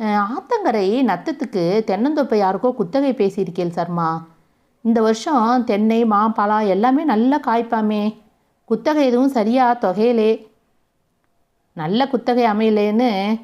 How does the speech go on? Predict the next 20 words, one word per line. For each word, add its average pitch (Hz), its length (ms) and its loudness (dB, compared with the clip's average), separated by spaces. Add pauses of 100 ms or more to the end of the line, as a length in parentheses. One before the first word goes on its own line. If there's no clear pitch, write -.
(100)
ஒரு 190 200 0
காவல் 214 360 0
ஏற்பாடு 220 420 0
பண்ணிட்டு 190 760 -2 (360)
நானே 202 340 0
சொந்தமா 220 480 0
கவனிச்சுக்கலான்னு 202 720 -2
தீர்மானம். 180 560 -2 (520)
மடத்து 196 280 -2
நிலமெல்லாம் 302 500 2
என்ன 277 160 4
செய்ய 262 200 2
போறேள்?" 214 580 0 (720)
"அதெல்லாம் 156 600 -4
எப்படியும் 285 640 0
நல்ல 254 280 2
மனுஷாலை 240 640 2
பார்த்து 226 320 -2
குத்தகைக்கு 240 480 0
அடைச்சிடணும், 208 540 -2